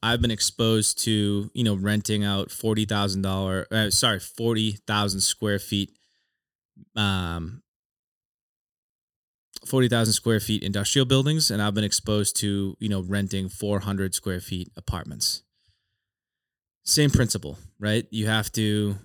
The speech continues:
identify the, the building, or you have to identify the unit that's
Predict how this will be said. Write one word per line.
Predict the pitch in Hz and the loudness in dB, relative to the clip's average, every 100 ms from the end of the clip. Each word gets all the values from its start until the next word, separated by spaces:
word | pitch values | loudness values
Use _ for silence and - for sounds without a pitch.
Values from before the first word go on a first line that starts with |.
| _ _ | _ _
identify | 107 107 110 113 - 107 107 110 110 _ _ _ 117 | -8 -6 -8 -10 -16 -14 -14 -14 -16 _ _ _ _
the, | 101 101 98 95 95 92 - | -10 -6 -4 -4 -8 -10 -14
the | 107 | -12
building, | 92 107 107 113 123 139 | -4 -2 0 0 -2 -4
or | 101 | -4
you | 101 | -4
have | 98 | -4
to | 104 | -4
identify | 98 101 101 - 101 98 95 101 123 | -4 -2 -4 -2 -2 0 -2 -4 -8
the | 92 | -6
unit | 92 101 107 78 | -2 2 2 0
that's | 95 - - | 0 0 -2